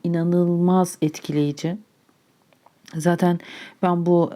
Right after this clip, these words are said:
e, açılımı, bu kartları her zaman kullanmam. Önemli spiritüel açılımlarda kullanırım. Bakın ne diyor. "Bu kehanet size bir onaylama ve başarı mesajı veriyor. Zaferiniz zaten kesin. Şimdi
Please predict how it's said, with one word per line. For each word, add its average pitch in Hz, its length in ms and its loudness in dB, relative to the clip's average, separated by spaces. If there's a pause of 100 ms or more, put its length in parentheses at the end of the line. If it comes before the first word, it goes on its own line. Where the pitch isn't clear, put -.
(100)
e, 170 40 0
açılımı, 165 640 0
bu 170 200 4
kartları 165 380 0
her 170 120 0
zaman 160 280 -2
kullanmam. 160 640 -2
Önemli 165 340 0
spiritüel 165 480 -2
açılımlarda 156 540 -2
kullanırım. 147 600 -2 (1700)
Bakın 170 280 0
ne 160 140 -2
diyor. 147 340 -4 (100)
"Bu 208 160 2
kehanet 196 480 2
size 180 220 2
bir 190 140 4
onaylama 175 540 4
ve 180 180 4
başarı 175 380 2
mesajı 170 500 2
veriyor. 156 560 2
Zaferiniz 180 580 2
zaten 180 420 2
kesin. 156 460 -2 (340)
Şimdi 247 260 4